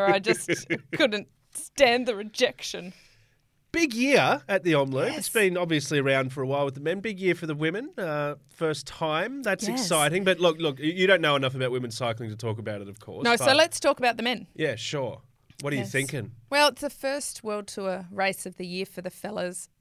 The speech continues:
Speaker 1: on European soil.
Speaker 2: Yes.
Speaker 1: That's big.
Speaker 2: Yep.
Speaker 1: And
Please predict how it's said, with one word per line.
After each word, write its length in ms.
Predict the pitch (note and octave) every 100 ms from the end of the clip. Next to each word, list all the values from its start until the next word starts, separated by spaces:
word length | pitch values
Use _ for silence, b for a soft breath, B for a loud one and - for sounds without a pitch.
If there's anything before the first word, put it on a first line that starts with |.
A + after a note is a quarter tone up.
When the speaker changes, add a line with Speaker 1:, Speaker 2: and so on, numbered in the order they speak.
| _
Speaker 1:
on 180 | A3 A3+
European 480 | A3 A3+ A#3 G#3+ A3
soil. 400 | - C4 G3 G3+
Speaker 2:
Yes. 400 | A#2+ A2 A2 - _
Speaker 1:
That's 200 | - -
big. 360 | - G4 F#3 -
Speaker 2:
Yep. 220 | D3 A#2+ A2+ B B
Speaker 1:
And 220 | C4 C#4+